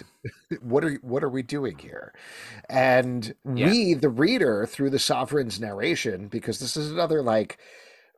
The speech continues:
Speaker 1: reading the first two thirds of the book or so felt like Tom King's bag of tricks, where it's like, keep the main character off screen, and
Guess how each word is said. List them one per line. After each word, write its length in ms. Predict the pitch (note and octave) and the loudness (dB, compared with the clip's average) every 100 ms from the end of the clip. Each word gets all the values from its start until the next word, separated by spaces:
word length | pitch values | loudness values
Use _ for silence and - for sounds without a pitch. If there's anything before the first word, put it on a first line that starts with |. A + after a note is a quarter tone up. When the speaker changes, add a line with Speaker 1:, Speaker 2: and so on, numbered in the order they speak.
| - | -10
Speaker 1:
reading 380 | A#2+ D#3+ F3 | 2 4 4
the 80 | D#3+ | 0
first 340 | - D3 C#3 - | 0 2 2 0
two 160 | D3 | -2
thirds 320 | C#3+ C#3 C3 | 0 0 0
of 60 | A2 | 0
the 60 | A2 | 0
book 280 | A#2+ B2+ | 2 2
or 60 | B2+ | 0
so 300 | - A#2 G#2 | -2 0 0
felt 280 | - A2+ G#2+ | 2 0 2
like 240 | A2 G2+ | -2 -2
Tom 260 | - A2 G#2+ | -4 -4 -2
King's 300 | A#2+ G#2+ F#2+ | 0 0 0
bag 400 | - G2 G#2+ G2+ | -4 0 0 -2
of 120 | F#2 | -6
tricks, 440 | - G#2+ A2+ - | -8 -6 -6 -8
where 180 | A#2 G2+ | -10 -8
it's 140 | G2 - | -6 -6
like, 200 | F#2+ - | -8 -10
keep 240 | - - | -14 -14
the 80 | - | -14
main 220 | D2+ D#2+ | -14 -12
character 520 | F2 - E2+ F2+ - - | -12 -12 -12 -10 -10 -10
off 180 | G2 F#2+ | -10 -10
screen, 600 | - B2 A#2+ F2+ D#2+ - | -10 -8 -8 -8 -10 -10
and 340 | - F#2+ F#2 | -8 -8 -8